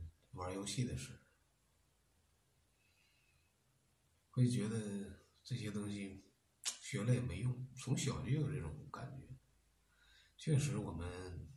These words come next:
真正靠它用的不多，就是那一纸空文，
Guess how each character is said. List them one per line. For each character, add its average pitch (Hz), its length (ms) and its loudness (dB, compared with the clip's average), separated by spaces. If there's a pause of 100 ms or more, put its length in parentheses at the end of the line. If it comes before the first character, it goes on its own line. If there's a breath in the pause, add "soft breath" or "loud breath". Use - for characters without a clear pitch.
(160)
真 98 220 -8
正 90 280 -8 (520)
靠 - 220 -6
它 - 160 -4
用 98 200 -2
的 82 80 -4
不 85 120 -4
多， 85 440 -10 (560 soft breath)
就 - 140 4
是 110 120 4
那 107 160 2
一 - 1400 -6
纸 85 140 -4
空 98 260 -2
文， - 360 -6